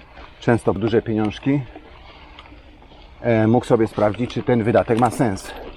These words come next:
w ogóle. Czyli czy ten rower mu będzie odpowiadał. No to u nas raczej tak nie jest. Czasem są dema, ale jakieś poje-,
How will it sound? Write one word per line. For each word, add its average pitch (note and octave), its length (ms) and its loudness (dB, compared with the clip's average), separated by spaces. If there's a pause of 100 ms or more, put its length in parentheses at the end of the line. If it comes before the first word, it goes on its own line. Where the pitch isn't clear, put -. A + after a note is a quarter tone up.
(200)
w A2 60 -2
ogóle. C3+ 340 0 (1600)
Czyli A2+ 220 -2
czy A2 100 -10
ten G#2+ 140 2
rower A#2+ 300 4
mu A2+ 120 0
będzie A2+ 380 0 (760)
odpowiadał. A2+ 520 0 (2500)
No B2+ 80 0
to C3+ 120 2
u C3 80 4
nas A#2+ 180 2
raczej A#2 260 0
tak G2+ 140 -4
nie B2+ 180 0
jest. A#2+ 340 -2 (1040)
Czasem C#3 280 2
są B2 220 0
dema, A2+ 240 2
ale F#2+ 140 -4
jakieś - 180 -10
poje-, C3 240 2